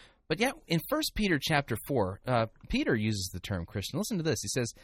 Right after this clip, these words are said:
First Peter chapter four, verse sixteen. "Yet if anyone suffers as a Christian, let him not be ashamed, but let him glorify God by that name."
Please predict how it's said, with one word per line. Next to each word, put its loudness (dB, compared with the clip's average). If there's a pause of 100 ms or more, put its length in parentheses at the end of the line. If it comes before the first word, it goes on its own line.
(360)
First 2
Peter 2
chapter 0
four, 4
verse 2
sixteen. 0
"Yet 4
if -2
anyone 4
suffers 2
as 4
a -2
Christian, -2 (1500)
let 0
him 4
not 2
be 0
ashamed, -4 (100)
but -4
let 0
him 0
glorify 0
God -2 (880)
by 0
that -6
name." -8